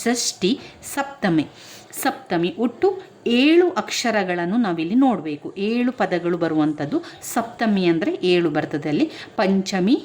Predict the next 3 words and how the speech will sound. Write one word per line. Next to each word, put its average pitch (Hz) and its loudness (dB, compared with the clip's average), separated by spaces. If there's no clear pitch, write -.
ಷಷ್ಠಿ, - -2
ಸಪ್ತಮಿ. 220 -2
ಆಮೇಲೆ 285 0